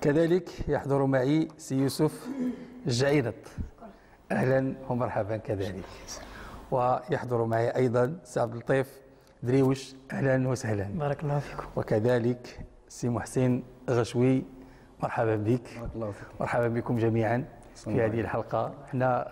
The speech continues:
Speaker 1: آه، برنامج لا زال يتنقل من مدينة مغربية إلى أخرى، واليوم احنا في مكناس وغداً لا ندري أين سنكون إن شاء الله. المهم، آه، مشاهدي الكرام، مشاهداتنا الكريمات، أن نعمل جهدنا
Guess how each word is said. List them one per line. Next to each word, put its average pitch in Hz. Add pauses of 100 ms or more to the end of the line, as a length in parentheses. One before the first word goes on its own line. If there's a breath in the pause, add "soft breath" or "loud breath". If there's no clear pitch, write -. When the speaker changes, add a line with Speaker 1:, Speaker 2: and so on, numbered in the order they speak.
(100)
Speaker 1:
آه، 110
برنامج 120 (500 loud breath)
لا 143
زال 143
يتنقل 120 (300)
من 110
مدينة 120
مغربية 113
إلى 107
أخرى، 123 (420 loud breath)
واليوم 143
احنا 131
في 120
مكناس 117
وغداً 113
لا 120
ندري 117 (500 loud breath)
أين 127
سنكون 113
إن 110
شاء 110
الله. 113 (220)
المهم، 131 (640 loud breath)
آه، 120
مشاهدي 117
الكرام، 117
مشاهداتنا 110
الكريمات، 113
أن 123 (140)
نعمل 113
جهدنا 113